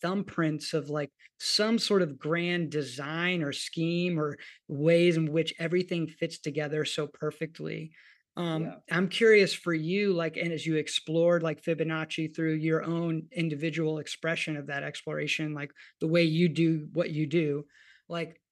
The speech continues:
Speaker 1: is there something that, like, unlocks in your mind or, like, just a reminder of, of something that's related to this grand design, like,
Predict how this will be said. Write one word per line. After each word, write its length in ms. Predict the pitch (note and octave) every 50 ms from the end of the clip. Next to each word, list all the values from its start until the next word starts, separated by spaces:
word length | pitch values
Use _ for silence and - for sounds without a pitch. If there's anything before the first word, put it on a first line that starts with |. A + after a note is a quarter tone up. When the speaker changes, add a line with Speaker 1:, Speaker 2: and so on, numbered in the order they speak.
| _ _ -
Speaker 1:
is 160 | F3+ E3 D3
there 200 | F3+ G3+ G3+ G3
something 520 | F#3+ - - G#3 G3+ G#3 - A3 A3 G3+ F3+
that, 160 | G3 - E3+
like, 160 | F3 F3 - -
unlocks 540 | F3+ F#3 F3+ E3 D#3 D#3+ F3+ F#3 - - -
in 120 | F3+ E3+
your 160 | E3 E3 F3 F3+
mind 280 | F3+ F#3 F#3+ G3 F#3
or, 160 | E3+ E3+ E3+
like, 240 | E3 E3 E3 D#3+ E3
just 240 | - E3+ E3 - -
a 60 | D#3+
reminder 680 | D3 D3+ D#3 D3+ D3+ D3 D3 D#3 D#3+ E3+ D#3+ E3 E3 E3
of, 220 | E3 D#3 C3+ - -
of 200 | - D#3 D3 -
something 600 | - - E3 D#3 E3 E3+ E3 E3 D#3+ D#3+ D#3 D#3+ - _ _ _ _ _ _ _ -
that's 280 | D#3 E3+ D#3+ E3 -
related 480 | E3 E3 D3+ D3+ D#3+ E3 E3+ F3 E3+ -
to 100 | - E3
this 180 | D3+ D#3+ - -
grand 460 | - D3+ D#3 D#3 D#3+ E3 E3 D#3 C#3+
design, 720 | D#3 D3 B2+ B2 C3+ C3 C3+ C3+ D3+ E3+ F#3 G3 G3+ F#3 D#3
like, 300 | D3+ C#3 C#3 C#3 -